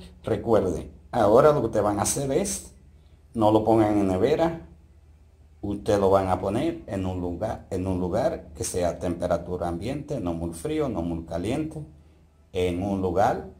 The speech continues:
oscuro. Recuerden eso muy bien, para que si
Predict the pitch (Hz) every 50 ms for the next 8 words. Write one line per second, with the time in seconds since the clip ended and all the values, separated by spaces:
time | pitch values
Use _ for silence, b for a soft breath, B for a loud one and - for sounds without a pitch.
0 | _ _ _ 113 104 - - - - 92 85 80 - 76 73 - - - - -
1 | _ _ _ _ _ _ - - - - - _ - - - 95 92 92 - 101
2 | 98 95 92 92 92 87 85 - - 95 90 90 85 82 82 80 76 76 71 71
3 | - - _ b b b b b b b - _ _ _ _ _ - 95 90 85
4 | 87 90 87 - - - 92 85 85 85 85 85 - - - 92 80 80 80 78